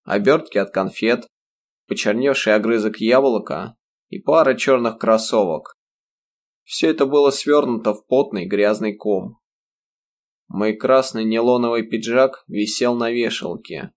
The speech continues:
а на полке стояли учебники. Все, за исключением алгебры. Гражданское право,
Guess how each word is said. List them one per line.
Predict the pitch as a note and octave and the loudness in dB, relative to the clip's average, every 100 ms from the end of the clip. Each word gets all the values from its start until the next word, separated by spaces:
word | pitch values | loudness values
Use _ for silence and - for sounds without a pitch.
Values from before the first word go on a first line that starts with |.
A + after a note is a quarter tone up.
| _ _ _ _ _ | _ _ _ _ _
а | - | -4
на | G#2 | -2
полке | G#2 C3+ D#3 - | 0 2 0 -2
стояли | G2+ - G2 B2 A#2+ | -8 -4 0 2 2
учебники. | G#2 G#2+ F2+ E2+ D2 C2+ - - _ _ _ _ _ _ _ _ _ _ | -2 -4 -6 -6 -10 -14 -18 -18 _ _ _ _ _ _ _ _ _ _
Все, | - - - C#3+ C#3 - | -14 -6 0 2 2 -4
за | - A2 G#2 | -12 -2 0
исключением | G2+ - A2+ A2+ C3 B2 A#2 | 0 -2 -4 0 0 0 0
алгебры. | - A#2 A2+ E2+ E2 E2 E2+ - _ _ _ _ _ _ _ _ _ _ _ | 2 2 0 -4 -6 -6 -6 -12 _ _ _ _ _ _ _ _ _ _ _
Гражданское | - G2+ G#2+ A#2+ D#3 C#3 - G#2 | -8 0 0 2 2 0 -2 -2
право, | A2 A2+ A#2+ A#2 A2 A2+ | 2 4 6 4 0 -6